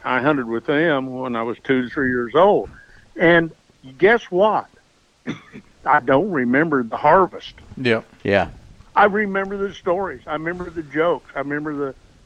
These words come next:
Speaker 1: the, the lighter moments. <coughs> And the conversations.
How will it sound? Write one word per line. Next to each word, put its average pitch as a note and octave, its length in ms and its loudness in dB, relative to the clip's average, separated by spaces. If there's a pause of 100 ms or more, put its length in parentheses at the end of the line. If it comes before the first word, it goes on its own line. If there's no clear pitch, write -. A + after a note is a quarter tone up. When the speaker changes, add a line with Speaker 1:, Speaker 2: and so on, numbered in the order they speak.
(200)
Speaker 1:
the, C3+ 240 2 (100)
the C#3+ 140 2
lighter D3+ 500 2
moments. C#3 500 -6 (840)
<coughs> - 140 -4 (880)
And C#3+ 200 2
the B2 60 0
conversations. F#3 1000 0